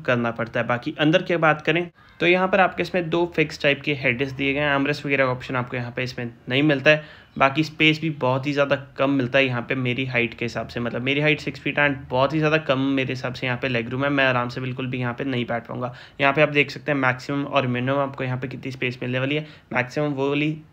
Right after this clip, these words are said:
सीट है और मिनिमम ये रूफ लाइट वगैरह आपको यहाँ पे इसमें कुछ भी नहीं मिलती है। बाकी बात कर लेते हैं एक बारी बैठ के भी कार के अंदर, तो यहाँ पे आप देख सकते हैं कि बहुत ही ज़्यादा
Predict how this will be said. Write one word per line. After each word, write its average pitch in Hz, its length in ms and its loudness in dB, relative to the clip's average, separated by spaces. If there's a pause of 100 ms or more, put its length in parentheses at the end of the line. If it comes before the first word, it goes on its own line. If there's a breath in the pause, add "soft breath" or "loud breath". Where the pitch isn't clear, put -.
सीट 147 240 -4
है 170 60 0
और 151 120 0
मिनिमम 131 340 -2
ये 117 200 -4
रूफ 127 220 -6
लाइट 135 160 -2
वगैरह 131 200 -2
आपको 123 180 -6
यहाँ 120 120 -6
पे 135 80 -4
इसमें 131 240 -8
कुछ 123 180 -8
भी 156 160 -4 (440 loud breath)
नहीं 135 200 4
मिलती 117 300 -2
है। - 180 0 (480 loud breath)
बाकी 123 300 0
बात 127 240 4
कर 131 120 -2
लेते 127 240 -2
हैं 131 280 -4
एक 131 160 -2
बारी 120 180 0
बैठ 123 280 2
के - 120 -2
भी 151 100 -2
कार 147 220 2
के - 120 -4
अंदर, 156 180 2
तो - 300 -8
यहाँ 131 280 -2
पे 143 100 0
आप 143 100 2
देख 127 200 -4
सकते 143 240 -10
हैं 139 100 -6
कि 135 60 -14
बहुत 131 260 0
ही 156 60 0
ज़्यादा 143 200 2